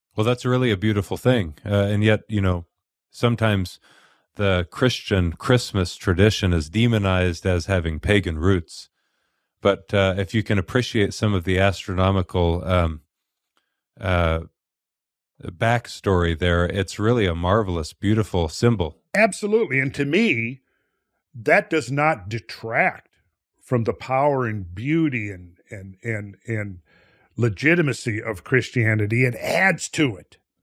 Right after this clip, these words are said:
Speaker 2: It adds to it. I, it seems to me that there's kind of this fundamentalist tendency to want to constrict,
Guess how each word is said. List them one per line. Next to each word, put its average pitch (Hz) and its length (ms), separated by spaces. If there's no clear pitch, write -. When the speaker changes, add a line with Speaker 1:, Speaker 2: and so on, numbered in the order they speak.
Speaker 2:
It 127 120
adds 147 440
to 92 180
it. - 220
I, 143 60
it 165 120
seems 220 280
to 190 100
me 190 140
that 151 200
there's 131 180
kind 180 200
of 156 100
this 123 240
fundamentalist 143 800
tendency 131 520
to - 140
want 127 180
to 113 60
constrict, - 920